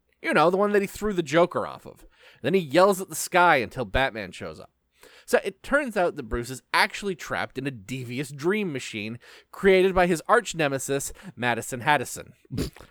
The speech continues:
"Didn't I put you in jail last week?" Bruce asks. "When did you find time to build a mean dream machine?"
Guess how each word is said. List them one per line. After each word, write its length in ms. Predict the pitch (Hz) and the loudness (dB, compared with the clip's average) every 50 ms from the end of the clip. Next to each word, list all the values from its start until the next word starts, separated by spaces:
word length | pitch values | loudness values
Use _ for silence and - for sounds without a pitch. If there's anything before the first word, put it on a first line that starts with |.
| _ _ _ _ _ _ _ _ _ | _ _ _ _ _ _ _ _ _
"Didn't 160 | - 156 196 196 | -8 -4 -2 0
I 100 | 190 175 | 4 8
put 200 | - - 175 165 | 8 8 8 6
you 140 | 160 156 | 0 -6
in 120 | 151 139 131 | -6 -8 -10
jail 380 | - - 117 127 131 131 123 | -8 -6 -6 -4 -4 -6 -6
last 320 | 107 113 123 110 92 - - | -4 -4 -4 -4 -4 -6 -6
week?" 300 | 101 113 120 113 - _ | -4 -4 -4 -4 -4 _
Bruce 240 | - 120 120 117 - | 0 0 0 0 0
asks. 460 | 127 127 135 127 - - - - - _ _ _ _ _ | 0 0 0 0 -4 -10 -14 -16 -16 _ _ _ _ _
"When 100 | - 180 | 0 0
did 100 | 220 214 | 2 0
you 80 | 226 214 | 0 -4
find 340 | - - 170 165 170 165 - | -2 -2 0 0 0 -2 -4
time 320 | - - 160 170 165 160 | -2 0 2 2 2 0
to 80 | 143 135 | -2 -4
build 240 | 107 139 143 135 135 | -4 -4 -4 -4 -6
a 60 | 123 | -6
mean 340 | 113 113 139 156 156 151 147 | -6 -4 -4 -4 -4 -4 -6
dream 340 | 127 123 139 143 139 131 | -8 -8 -8 -8 -8 -8
machine?" 460 | 120 101 - - - - 65 65 65 | -8 -8 -8 -8 -10 -10 -14 -16 -18